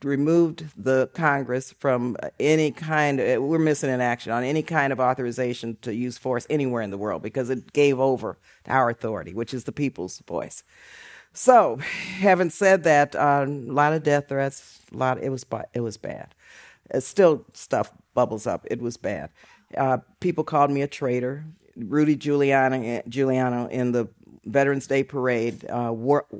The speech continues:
walked with my opponent with a sign, a stick with me smiling, World Trade Towers burning in the background, saying, "Barbara Lee hates America." I'm watching T V and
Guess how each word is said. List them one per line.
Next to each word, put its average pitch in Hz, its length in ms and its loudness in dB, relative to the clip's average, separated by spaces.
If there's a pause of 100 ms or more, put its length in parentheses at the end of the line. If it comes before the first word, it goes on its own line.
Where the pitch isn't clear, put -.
(160)
walked 135 340 0
with 131 140 -4
my 131 140 0
opponent 135 540 -2
with 127 160 -8
a 110 60 -4
sign, 139 680 0 (160)
a 127 80 -2
stick - 420 0
with 123 100 -2
me 131 160 -2
smiling, 123 540 -2
World 131 300 -2
Trade 123 240 -4
Towers 120 480 -4 (180)
burning 131 340 0
in 127 100 -2
the 120 60 -6
background, 120 480 -2
saying, 127 280 -2
"Barbara 131 300 2
Lee 135 160 0
hates 131 260 -2
America." 123 480 -2
I'm 135 120 2
watching 135 320 0
T 143 200 -2
V 143 280 0
and 123 160 0